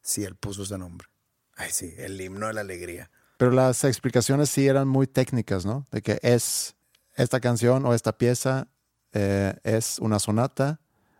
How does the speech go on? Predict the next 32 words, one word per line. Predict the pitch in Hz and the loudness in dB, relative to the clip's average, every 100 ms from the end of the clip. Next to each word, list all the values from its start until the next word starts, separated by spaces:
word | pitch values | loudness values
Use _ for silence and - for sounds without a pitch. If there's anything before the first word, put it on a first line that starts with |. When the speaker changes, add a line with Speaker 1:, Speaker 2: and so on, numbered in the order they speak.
| _ - | _ -10
Speaker 2:
eh, | 92 90 | -6 -4
es | - 101 | -4 -2
allegro | 107 117 131 131 147 160 _ _ _ | 2 2 4 2 0 -4 _ _ _
y | - 107 | -2 2
va | 101 104 113 | 4 2 2
en | 110 101 92 85 82 - | 0 -2 -2 -4 -10 -18
fa | - - - 104 | -20 -8 0 2
mayor. | 101 92 82 - _ _ _ _ _ _ _ _ _ _ _ _ | 2 0 -4 -10 _ _ _ _ _ _ _ _ _ _ _ _
Y | 95 | -6
ya. | 104 98 _ _ _ _ _ _ _ _ _ _ _ - | -4 -6 _ _ _ _ _ _ _ _ _ _ _ 0
Tú | 143 | 0
tienes | 180 247 131 | 2 0 0
una | 117 | 0
canción | 101 101 113 110 113 | 0 0 2 2 2
que | 104 104 | -2 -2
se | 104 | 0
llama | 101 110 107 | 2 2 2
algo | 110 117 | 2 2
de | 107 | 2
sostenido, | - 104 - 101 101 104 107 | 0 -2 0 0 2 2 2
re | 98 101 | 2 0
sostenido, | 101 107 110 98 110 | -2 -4 -2 0 2
Speaker 1:
Ah, | 123 | 2
Speaker 2:
algo | 131 | 0
Speaker 1:
pero | 113 117 | 0 -2
Speaker 2:
así. | 131 | -4
Speaker 1:
pues | 98 | -4
lo, | 98 | -6
lo, | 98 98 101 92 | -8 -10 -8 -8
lo | 104 | -8
hice | 95 98 | -8 -6
adrede. | 82 90 127 - | -4 -4 -4 -8